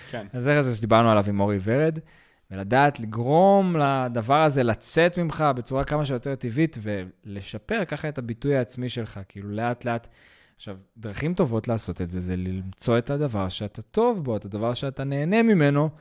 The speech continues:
Speaker 1: נכון.
Speaker 2: ככלי לש-, ל-,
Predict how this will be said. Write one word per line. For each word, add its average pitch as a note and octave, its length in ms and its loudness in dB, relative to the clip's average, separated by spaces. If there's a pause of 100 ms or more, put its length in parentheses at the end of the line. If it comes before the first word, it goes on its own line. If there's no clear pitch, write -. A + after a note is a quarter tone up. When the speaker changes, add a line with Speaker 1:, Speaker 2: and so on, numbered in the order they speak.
Speaker 1:
נכון. G#2+ 360 -12 (440)
Speaker 2:
ככלי F#3+ 1400 2
לש-, D3 500 -4
ל-, C3 160 -2